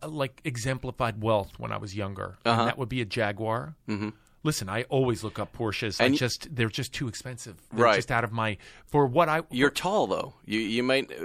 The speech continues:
Speaker 2: where, now wait, when you say youth, you grew up in New York, yeah?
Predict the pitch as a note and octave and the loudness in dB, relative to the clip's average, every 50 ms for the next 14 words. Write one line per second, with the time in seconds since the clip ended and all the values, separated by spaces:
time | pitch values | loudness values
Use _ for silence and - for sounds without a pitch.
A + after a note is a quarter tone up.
0 | A#2+ C#3 C#3 C3 C#3 E3+ G3+ G3 D#3 E3 E3 E3 F#3 F3+ - - C#3 D3 D3 D3 | -2 -2 -2 2 4 4 4 6 6 4 4 6 4 2 2 0 0 2 2 2
1 | D3 C#3 - - F#3 F3+ E3+ A#2 C3+ B2 B2+ D3 F3+ G3+ D3+ A#2+ - - - - | 2 0 0 0 2 2 2 2 0 -2 -2 0 0 2 2 0 -2 -6 -12 -8
2 | C3+ C3+ D#3 D#3 D#3+ D#3+ D3+ - D3+ B2+ B2+ C3 C#3 D#3 B2 F#2+ E2 - - G2+ | -6 -4 -2 0 2 2 2 2 0 0 0 2 2 2 2 2 0 -2 -4 -2
3 | G#2+ A2 C3 D#3+ F3 | -2 0 0 -2 -4